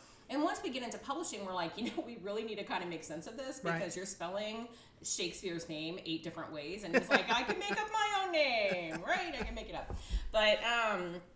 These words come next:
Speaker 1: so we needed some kind of consistency within publishing. And because the reading audience became much broader,
Speaker 2: Right.
Speaker 1: right? So we start having spelling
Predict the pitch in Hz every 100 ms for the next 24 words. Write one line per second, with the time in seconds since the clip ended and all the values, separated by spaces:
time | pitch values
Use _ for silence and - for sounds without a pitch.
0 | - - - - - 214 226 240 262 247
1 | 214 226 208 196 170 180 - 170 175 160
2 | 160 165 160 151 147 147 131 143 - -
3 | - - 185 196 202 202 - 170 165 165
4 | 180 226 277 240 185 165 160 - 160 180
5 | 151 135 - - - - - - - _
6 | - 156 147 156 - 208 233 294 277 -
7 | 208 190 185 - - 147 131